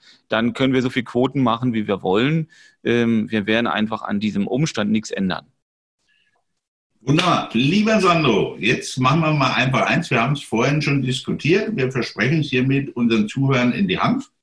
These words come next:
Speaker 2: Äh, wir werden nicht weniger gehaltvoll, aber in der Folge etwas kürzer, damit es einfach für Sie in besseren Portionen verkraftbar ist.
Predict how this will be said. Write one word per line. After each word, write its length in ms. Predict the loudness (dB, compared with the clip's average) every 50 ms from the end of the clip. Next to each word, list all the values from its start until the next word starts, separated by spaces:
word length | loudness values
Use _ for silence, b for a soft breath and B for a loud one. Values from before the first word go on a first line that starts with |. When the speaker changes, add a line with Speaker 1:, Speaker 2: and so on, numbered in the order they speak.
| B B B B B B B B B _
Speaker 2:
Äh, 320 | 0 0 2 2 2 2 2
wir 220 | 2 2 2 2 2
werden 560 | 2 2 2 2 0 0 0 0 0 -2 0 0
nicht 340 | 0 0 0 -2 -2 0
weniger 380 | 2 2 4 4 4 2 2 0
gehaltvoll, 760 | 0 -2 -2 -2 0 0 -2 -2 -2 -2 -2 0 -2 -2 -6 -12 _ _ _ -4
aber 300 | -2 0 0 0 0 2
in 140 | 2 2
der 180 | 2 2 0 -2
Folge 680 | -2 -2 0 0 2 2 2 2 2 2 0 -2 -2 -2
etwas 500 | -2 -4 -2 -2 -2 -2 -2 -4 -6 -6
kürzer, 540 | -2 -2 0 0 0 -2 -2 -4 -4 -6 -10 _ _ _ b b b b b b _
damit 280 | -2 0 2 2 0 0
es 160 | -4 -6 -4
einfach 380 | -2 -2 0 0 0 -2 -2 -2
für 200 | 0 -2 -2 0
Sie 320 | 0 -2 0 0 -2 -2
in 320 | -2 0 2 2 2 2 0
besseren 480 | 0 0 0 2 2 2 0 0 0
Portionen 920 | 0 -2 -2 -2 -2 0 0 2 2 2 2 2 2 2 4 2 2 0 0
verkraftbar 840 | -2 -2 -2 -2 -2 -2 0 0 0 0 -2 -4 -2 0 0 2 0
ist. 340 | 0 -2 -2 -6 -10 -14